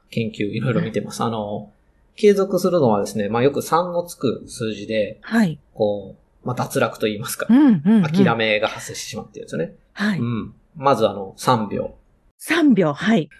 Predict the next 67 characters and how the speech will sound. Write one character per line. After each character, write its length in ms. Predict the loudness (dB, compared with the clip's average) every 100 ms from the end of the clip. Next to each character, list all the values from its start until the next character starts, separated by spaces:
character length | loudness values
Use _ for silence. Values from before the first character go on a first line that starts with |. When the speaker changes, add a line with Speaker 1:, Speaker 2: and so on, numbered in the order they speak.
| _ -8
Speaker 1:
三 300 | 0 2 4
秒 140 | 4
続 220 | 2 -6
け 100 | -2
る 80 | 0
の 80 | 2
も 80 | 2
大 180 | 0
変 180 | -6 -14
み 80 | -16
た 80 | -20
い 140 | _ _ _ -20 -14
な。 60 | -14
は 0 |
い。 680 | -14 -20 _ -12 -4 0
Speaker 2:
は 40 | 0
い。 40 |
Speaker 1:
三 260 | 2 0 2
秒、 160 | 0
三 320 | 2 2 2 0
分。 280 | -10 -12 -18 _ _
三 220 | _ -6 0
秒、 120 | 0
三 280 | 2 0 0
分、 120 | -6
三 240 | -4 -2
時 100 | -4
間。 220 | -6 -8 -14 _ _
Speaker 2:
う 40 | -10
ん。 260 | -10 -12 -14
Speaker 1:
そ 100 | -10
し 80 | -2
て 100 | 2
ま 380 | 4 2 0 -12
あ、 40 | _ _ -8
メ 120 | -4
ジ 80 | 0
ャ 40 |
ー 20 | 0
な 80 |
と 60 | 2
こ 80 | 0
ろ 80 | 0
で 20 |
三 160 | -6
日 300 | -2 0 0 -2
で 60 |
す 100 | -2
ね。 120 | -2 -2
Speaker 2:
三 100 | -4
日。 140 | 0
Speaker 1:
三 140 | 2 2
日 60 |
坊 100 | 0
主 40 | -10
の。 80 | -16 _
Speaker 2:
は 180 | -2 -2
い。 40 |
Speaker 1:
は 40 | -4
い。 60 | _ -6
で、 80 | -4
そ 120 | 0
し 40 |
て 80 | 0
三 300 | 2 2 2
週 200 | 0 0
間。 240 | -2 -8